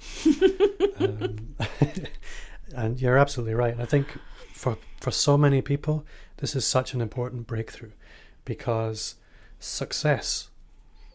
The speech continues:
Speaker 2: the success that you really imagine you want, it
Speaker 1: Mm.
Speaker 2: always lies outside the comfort zone. And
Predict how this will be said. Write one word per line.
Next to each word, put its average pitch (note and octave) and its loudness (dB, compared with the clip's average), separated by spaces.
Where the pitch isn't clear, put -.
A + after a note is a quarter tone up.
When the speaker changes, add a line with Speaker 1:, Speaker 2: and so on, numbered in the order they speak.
Speaker 2:
the B2+ -4
success D3 -2
that - -10
you B2+ -2
really B2 0
imagine A#2 0
you G#2+ -4
want, C3 -2
it C3+ -10
Speaker 1:
Mm. G#3+ -2
Speaker 2:
always C3 4
lies A2+ -2
outside A2+ -4
the A2+ -8
comfort A2+ -8
zone. A2+ -10
And A2+ 0